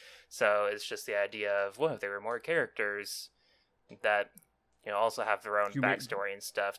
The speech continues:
Speaker 1: to give interesting stuff going on.
Speaker 2: What if there were new characters that, that, that were made up by Zyber?
Speaker 1: Ah,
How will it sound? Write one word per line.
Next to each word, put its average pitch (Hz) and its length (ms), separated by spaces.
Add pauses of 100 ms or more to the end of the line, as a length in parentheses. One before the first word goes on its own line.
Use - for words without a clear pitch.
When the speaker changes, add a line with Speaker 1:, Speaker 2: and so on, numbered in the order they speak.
(120)
Speaker 1:
to 101 180
give 101 180
interesting 98 500
stuff - 360
going 95 260
on. 95 200 (1300)
Speaker 2:
What 151 160
if 139 80
there 107 140
were 107 80
new 131 300
characters 104 580
that, 101 300
that, 98 220 (140)
that 98 240
were 95 120
made 139 200
up 165 140
by 165 140
Zyber? 104 500
Speaker 1:
Ah, 170 220